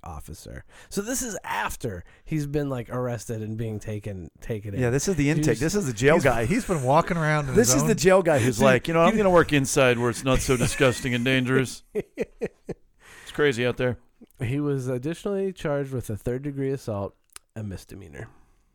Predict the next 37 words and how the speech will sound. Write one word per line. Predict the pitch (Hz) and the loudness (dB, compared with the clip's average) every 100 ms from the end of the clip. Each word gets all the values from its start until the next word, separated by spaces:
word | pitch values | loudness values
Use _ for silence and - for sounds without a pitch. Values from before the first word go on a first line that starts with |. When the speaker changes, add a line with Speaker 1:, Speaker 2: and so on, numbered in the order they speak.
| _ _ _ _ _ | _ _ _ _ _
Speaker 3:
For | - 120 | -10 -8
throwing | - 120 113 | -4 -2 -2
his | 110 | -4
urine-filled | 110 110 104 107 98 | -4 -6 -6 -8 -8
sock. | - 98 98 - | -8 -8 -8 -10
Speaker 1:
Yep. | 127 117 - - | -8 -8 -10 -6
Speaker 2:
I've, | 139 214 - - - | -2 -2 -4 -14 -8
I | |
mean, | 156 139 | -4 0
Speaker 3:
Fucking | 131 | 0
Speaker 2:
I | 160 | 2
Speaker 1:
I | - | 2
mean, | - | 2
that | - | 2
Speaker 3:
in | |
Speaker 1:
is | 339 | 0
Speaker 3:
your | 143 | 0
own | |
Speaker 1:
really | 151 151 147 117 | 0 0 -2 -4
icky. | 110 - 107 107 | -10 -8 -8 -8
Speaker 3:
in | 123 | -8
your | 117 110 | -8 -8
own | 127 | -8
piss. | - 135 123 | -4 -4 -2
Speaker 2:
Icky. | 127 | -2
That's | 117 170 196 | 0 2 2
what | |
they | 165 143 | 2 2
said. | 135 135 113 - 160 | 0 -4 -4 -10 -6
Speaker 1:
Yeah. | 160 151 - - - | -6 -6 -12 -12 -6
Speaker 2:
They | 143 | -4
said, | 165 139 | -4 -6
"Excuse | - 208 196 | -2 -2 0
me, | 196 | -2
sir." | - 139 123 - - - - - 139 | 2 0 0 -4 -14 -20 -20 -2 6
Speaker 3:
That | 160 220 | 8 8
was | 143 | 2